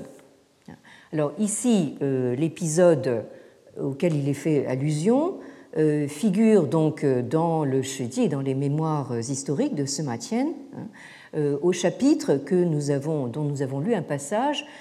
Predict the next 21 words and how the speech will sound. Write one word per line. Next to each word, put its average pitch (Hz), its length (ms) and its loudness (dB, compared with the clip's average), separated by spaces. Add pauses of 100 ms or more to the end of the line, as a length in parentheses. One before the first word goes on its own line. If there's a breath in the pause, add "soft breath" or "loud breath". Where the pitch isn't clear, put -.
(200 loud breath)
euh, 143 80 0
consacré 190 580 0
donc 208 300 0
précisément 185 680 -2
aux 143 360 0
Xiongnu. 160 480 0 (840 loud breath)
Alors, 156 440 2
euh, 143 380 2
ce 165 180 -2
dont 214 160 0
il 196 180 0
est 165 60 0
question 170 260 -4
ici, 160 440 2
c'est - 180 0
que, 294 320 0 (400 loud breath)
euh, 135 320 -2
précisément, 190 960 0 (360 loud breath)
euh, 135 140 0
les 147 160 0 (160)
Han 190 280 2